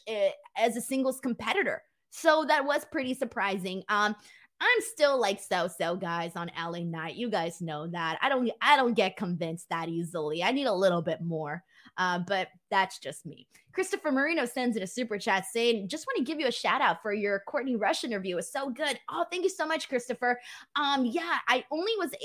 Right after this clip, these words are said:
I only had twenty minutes with her, but we ended up doing twenty, twenty, twenty-two minutes. And I feel that within those twenty-two minutes,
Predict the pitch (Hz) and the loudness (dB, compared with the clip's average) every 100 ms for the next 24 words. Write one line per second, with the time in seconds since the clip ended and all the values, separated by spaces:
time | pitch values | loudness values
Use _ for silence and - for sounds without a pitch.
0 | 202 - 240 240 254 285 339 311 254 226 | 0 2 2 4 2 2 0 0 2 2
1 | 233 - - 240 233 214 208 208 196 196 | 0 -6 -6 -2 2 2 0 -2 -2 -2
2 | - 170 180 - - - 214 202 196 - | 0 -2 -2 -6 -20 -2 2 4 4 4
3 | 220 226 208 196 196 190 185 175 - 175 | 2 4 0 -2 -4 -2 -2 -2 -4 -6
4 | - _ _ _ - 320 330 294 - 320 | -6 _ _ _ -2 2 2 0 0 2
5 | 285 262 180 185 226 - - - - 240 | 4 4 2 0 -2 -8 -18 -12 0 2
6 | 240 233 240 - 220 233 269 285 254 226 | 4 4 2 0 0 -2 -2 0 4 4
7 | - 226 220 220 208 202 - 269 240 254 | 6 4 4 2 0 -2 -4 -2 0 0
8 | - 277 226 208 202 208 156 180 | -2 0 2 4 4 2 0 -4